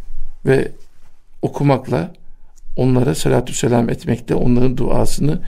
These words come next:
şefaatlerini niyaz etmekle meşgulüz. İşte o kazandıkları derecenin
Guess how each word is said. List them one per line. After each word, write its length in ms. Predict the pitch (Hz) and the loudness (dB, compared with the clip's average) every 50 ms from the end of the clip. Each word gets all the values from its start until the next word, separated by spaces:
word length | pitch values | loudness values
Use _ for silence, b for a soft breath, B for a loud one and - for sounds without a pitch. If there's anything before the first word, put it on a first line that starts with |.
| B B - | B B 0
şefaatlerini 600 | - - - - - - - - - - 160 139 | 0 0 0 0 0 0 2 2 4 4 4 2
niyaz 280 | 131 123 123 120 - | 2 0 0 0 -2
etmekle 400 | 131 123 123 - - - - - | -4 -4 -6 -8 -8 -6 -6 -6
meşgulüz. 560 | - - - - - - - - - - - - B B B B B B B B - | -6 -6 -8 -10 -12 -12 -12 -12 -12 -12 -14 -14 B B B B B B B B 4
İşte 380 | - - - 156 156 165 175 B B B B B B B B B - | 4 6 6 6 6 4 0 B B B B B B B B B -8
o 100 | 135 - | -8 -4
kazandıkları 840 | - 147 143 127 139 143 143 139 131 127 - - 147 170 175 151 | 0 0 0 2 2 0 2 0 -2 -2 0 0 0 0 2 2
derecenin 720 | 143 131 131 120 - - 127 123 151 185 208 240 226 - | 2 2 2 2 2 2 2 4 4 2 0 -2 -4 -10